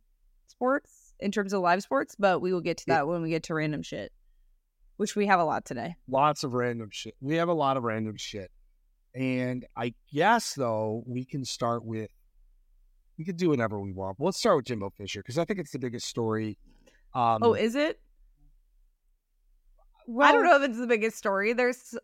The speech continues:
Speaker 1: um, you know, America's team is the biggest story, but we'll wait
Speaker 2: well,
Speaker 1: for that.
Speaker 2: I, I, I can't wait to talk about that.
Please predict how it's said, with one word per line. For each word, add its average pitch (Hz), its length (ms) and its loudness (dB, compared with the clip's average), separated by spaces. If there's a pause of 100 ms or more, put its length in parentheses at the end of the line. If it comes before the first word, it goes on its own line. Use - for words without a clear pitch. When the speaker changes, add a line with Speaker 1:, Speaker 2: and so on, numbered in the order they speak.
(140)
Speaker 1:
um, 196 600 2
you 226 100 -2
know, 220 160 0
America's 233 640 4
team 208 440 -2
is 185 320 -4
the 185 100 -4
biggest 180 360 -4
story, 175 560 -4 (500)
but 220 80 2
we'll 226 200 4
wait 208 120 4
Speaker 2:
well, 151 140 4
Speaker 1:
for - 20 4
that. 160 160 2
Speaker 2:
I, 160 220 2 (340)
I, 135 260 0
I 160 140 4
can't 143 300 -6
wait 110 160 -14
to - 120 -20
talk - 160 -20
about - 220 -20
that. - 140 -20